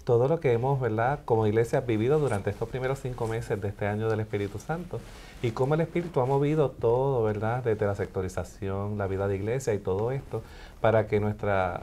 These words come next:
¿verdad?, nuestra vida eclesial sea, ¿verdad?, como dice nuestro lema,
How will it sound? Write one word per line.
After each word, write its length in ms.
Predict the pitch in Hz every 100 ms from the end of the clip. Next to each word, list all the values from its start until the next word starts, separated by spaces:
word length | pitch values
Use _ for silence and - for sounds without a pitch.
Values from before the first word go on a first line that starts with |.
| 95
¿verdad?, 340 | 95 117 196
nuestra 320 | 151 - 101
vida 460 | 95 95 110 127 127
eclesial 560 | 120 117 113 - 139 151
sea, 400 | - 117 127 131
¿verdad?, 320 | 101 101 110
como 400 | 113 98 92 85 - -
dice 260 | 107 104 113
nuestro 340 | 117 117 110
lema, 400 | 113 139 160 107